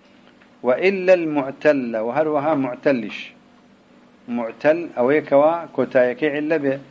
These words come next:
فعلى حذف، <coughs> فعلى حذف حرف العلة نحو يخ-، اخشى واغزو وارمي بكسر،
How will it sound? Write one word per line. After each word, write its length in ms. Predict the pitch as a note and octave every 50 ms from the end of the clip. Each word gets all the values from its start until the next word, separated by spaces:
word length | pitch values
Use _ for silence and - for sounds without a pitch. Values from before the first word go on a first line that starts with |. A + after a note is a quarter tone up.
| - - - _ _ _ _ _ -
فعلى 440 | - A#2+ A2+ B2 C#3+ C#3+ C#3 C#3 B2+
حذف، 340 | - - E3 D#3 C#3 - C#3
<coughs> 60 | C3 - - - E5 F#5 G5 G5 F#5+ E5+ - - - - - - - - - _ - - - - - _ _ _ _ -
فعلى 300 | B2 B2 C3+ D#3 D#3 D3+
حذف 320 | - - E3+ E3 - - D3
حرف 320 | - - D#3+ C#3+ C#3 -
العلة 580 | D3+ C#3 C#3 D#3+ E3+ E3 D#3 D3 C#3 - C3 B2 - - - - _ _ _ _ _ _ _ _ _ _ _ _ -
نحو 280 | C#3+ C#3+ - - E3 D#3+
يخ-، 360 | D#3+ E3+ D#3+ D#3+ - - - - - -
اخشى 400 | E3+ D3+ - - - - D3+ D3+ C#3+ - - - - - _ _ _ _ _ _
واغزو 480 | - D#3+ E3 C#3 B2 A2+ A2 C3+ D#3 D#3+ - - - _ _ _ _ -
وارمي 500 | B2 C#3+ D#3 D3+ C#3 C3+ C#3 D3 D#3+ D3
بكسر، 540 | B2 A#2+ - - C#3 C3+ - A#2+ A2 -